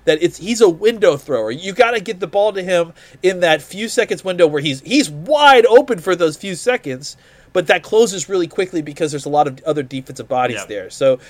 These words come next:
Speaker 1: I, I, I, i-, if he's not on time with his throws, he's not taking advantage of Beasley's strength. And then suddenly Beasley's just a short guy out there who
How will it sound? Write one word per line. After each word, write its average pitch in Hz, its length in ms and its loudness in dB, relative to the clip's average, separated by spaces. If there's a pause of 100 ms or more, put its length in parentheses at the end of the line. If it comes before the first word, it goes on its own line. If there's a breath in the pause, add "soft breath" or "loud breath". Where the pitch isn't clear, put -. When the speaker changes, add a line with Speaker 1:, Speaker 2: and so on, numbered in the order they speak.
(140 loud breath)
Speaker 1:
I, 170 80 -6
I, 185 160 0
I, 190 180 -2
i-, - 100 -16
if 190 420 -2
he's 185 160 -8
not 254 260 4
on 208 200 -4
time 208 320 -6
with 185 140 -4
his 156 160 -8
throws, 220 480 0
he's 175 160 -12
not 185 180 -2
taking 185 340 -8
advantage 151 560 -2
of 139 100 -4
Beasley's 139 360 -8
strength. 185 500 -4 (260 loud breath)
And 175 140 -2
then 208 100 0
suddenly 196 380 0
Beasley's 170 480 -6
just 160 200 -10
a 147 40 -6
short 208 380 -2
guy 127 260 0
out 123 220 0
there 139 180 0
who 139 320 -2